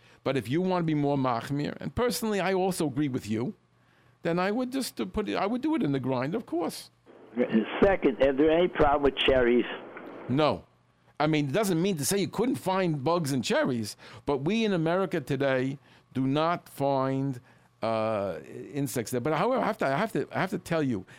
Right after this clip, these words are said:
Speaker 1: that any fruit that is starting to rot, you know, and has little, you know, s-, you see that that's rotting, you, you don't know what's going on in there. So it's always smart to cut it away.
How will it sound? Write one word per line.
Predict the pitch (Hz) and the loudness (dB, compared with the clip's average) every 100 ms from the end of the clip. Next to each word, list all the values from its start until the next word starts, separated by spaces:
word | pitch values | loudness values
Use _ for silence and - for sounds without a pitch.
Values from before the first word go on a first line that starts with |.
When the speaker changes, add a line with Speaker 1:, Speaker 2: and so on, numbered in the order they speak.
| - | -10
Speaker 1:
that | 95 | -6
any | 104 277 294 | -2 0 -2
fruit | - - - - 190 131 - - - - - | -6 -16 -12 -4 -2 -2 -4 -18 -20 -14 -4
that | 131 | -2
is | 123 | -2
starting | - 156 190 170 | -2 0 0 0
to | 117 | 0
rot, | 117 147 120 - - _ _ _ _ _ _ _ - | 0 2 0 -4 -14 _ _ _ _ _ _ _ -4
you | 127 | 0
know, | 123 120 | 2 2
and | 123 127 | 0 0
has | 139 131 | 0 0
little, | 160 165 147 131 123 | -2 0 0 -2 -4
you | 107 143 | -4 -2
know, | 120 117 110 104 | -2 -4 -6 -10
s-, | 117 - | -10 -6
you | 139 | -4
see | 117 - 277 302 | -2 0 0 2
that | 117 | 0
that's | 120 110 | -2 -4
rotting, | 117 131 185 135 107 139 - - - - | 0 0 2 0 -2 -6 -10 -20 -16 -6
you, | 147 147 | -2 -2
you | 170 143 185 | -2 0 0
don't | 262 175 | 0 0
know | 147 | 0
what's | 135 - | -2 -2
going | 127 120 | -2 0
on | 143 202 | 0 0
in | 117 | -2
there. | 95 87 | -4 -4
So | 104 170 185 | -4 -4 -2
it's | 202 - - | -4 -6 -4
always | 285 311 127 | 0 0 -2
smart | - - 151 175 156 - | -4 -2 0 2 0 -4
to | |
cut | 123 151 139 | -6 -2 -2
it | 117 | 0
away. | 120 175 90 | 0 0 0